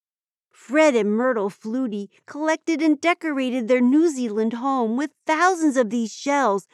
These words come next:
that Fred collected from a nearby beach. Paua shells are on everything. Clocks, picture frames, and even the telephone. All this shiny stuff almost hurts my eyes.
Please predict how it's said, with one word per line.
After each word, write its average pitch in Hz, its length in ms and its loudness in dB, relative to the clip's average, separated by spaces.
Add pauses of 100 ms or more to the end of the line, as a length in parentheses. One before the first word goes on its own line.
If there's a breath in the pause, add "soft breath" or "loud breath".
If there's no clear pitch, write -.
(160)
that 202 160 -6 (100)
Fred 247 240 -2
collected 196 560 -4
from 190 140 -2
a 180 80 0
nearby 202 480 -2
beach. 208 600 -8 (480)
Paua 339 380 0
shells 240 460 -4
are 311 180 2
on 339 220 4 (160)
everything. 285 1080 0 (300 soft breath)
Clocks, 370 760 -2 (100)
picture 370 420 -2
frames, 226 520 -4 (160)
and 180 180 -2 (140)
even 240 360 0
the 175 120 -8
telephone. 202 1040 0 (480)
All 311 240 6
this 214 220 -2
shiny 254 480 -2
stuff 202 340 -4 (160)
almost 285 480 0
hurts 226 240 -6
my 269 260 -2
eyes. 285 600 0